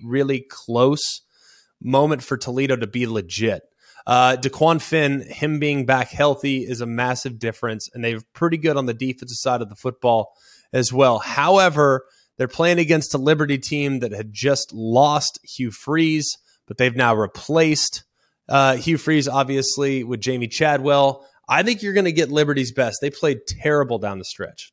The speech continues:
Terrible. Awful, awful, awful. Terrible down the stretch. So I think the game will be tight.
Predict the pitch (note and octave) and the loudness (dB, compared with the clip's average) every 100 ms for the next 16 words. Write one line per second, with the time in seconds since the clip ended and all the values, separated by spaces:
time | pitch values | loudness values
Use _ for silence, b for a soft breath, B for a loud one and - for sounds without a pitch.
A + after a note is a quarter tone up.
0 | _ - - F3+ D#3+ A2+ - _ _ _ | _ -8 4 6 6 2 -12 _ _ _
1 | _ - D#3+ E3 C#3+ C3+ D3 - C3 C3+ | _ -2 0 2 -2 0 0 0 2 2
2 | - G2+ - E3 E3+ D3+ C#3 B2+ - A#2+ | 2 -12 -2 2 2 2 -2 -2 -2 -2
3 | - C3 F#3 G3+ F3 F3+ F3+ D3+ A#2+ - | -2 -2 -2 -2 0 2 2 0 -6 -4
4 | C3 E3+ | 0 0